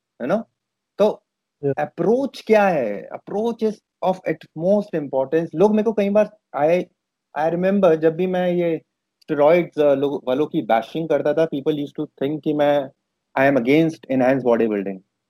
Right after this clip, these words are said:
Speaker 1: ऐसा नहीं है, मेरे खुद के चार क्लाइंट्स ही एनहांस बॉडी बिल्डर्स हैं। But I believe कि एक अप्रोच जो है, that is more important than, rather than comparing the two things। I believe that both are just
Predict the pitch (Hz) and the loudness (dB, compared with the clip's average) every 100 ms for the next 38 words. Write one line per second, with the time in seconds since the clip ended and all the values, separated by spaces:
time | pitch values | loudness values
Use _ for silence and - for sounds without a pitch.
0 | _ - 120 165 160 147 98 _ _ _ | _ -2 0 2 2 2 -2 _ _ _
1 | _ - 123 151 165 - - 156 - 170 | _ -2 2 4 4 -2 -6 -6 0 2
2 | 170 160 - 147 156 160 156 147 170 180 | 4 0 0 4 4 2 2 2 2 0
3 | 175 156 151 139 135 135 123 113 104 95 | 0 0 -2 2 2 2 0 -2 -4 -6
4 | 87 _ _ _ _ - - - _ 165 | -14 _ _ _ _ -20 -20 -20 _ 4
5 | 196 - _ _ 143 185 196 202 190 196 | 4 0 _ _ 2 2 2 -2 -2 -2
6 | 214 220 _ 226 220 220 - 147 - 165 | -4 -6 _ -6 -4 -6 -6 -6 -4 -2
7 | 220 233 - 160 170 131 107 - _ - | -2 -4 -8 -6 -2 0 -2 -6 _ -4
8 | 135 170 190 160 165 165 151 151 147 175 | 0 2 2 0 -2 -2 -2 -2 -2 -2
9 | 165 143 151 151 - 113 123 127 160 160 | -2 -2 -2 -8 -8 -2 0 2 2 2
10 | 151 135 131 110 135 135 143 139 - 131 | 0 0 -2 2 2 4 2 -2 -2 -8
11 | 120 123 180 208 - _ _ - 131 135 | -6 -4 -2 -4 -10 _ _ 2 2 4
12 | 147 143 135 127 _ - 117 143 147 139 | 0 2 0 -2 _ -6 -2 -2 0 2
13 | 135 131 127 | 2 2 -4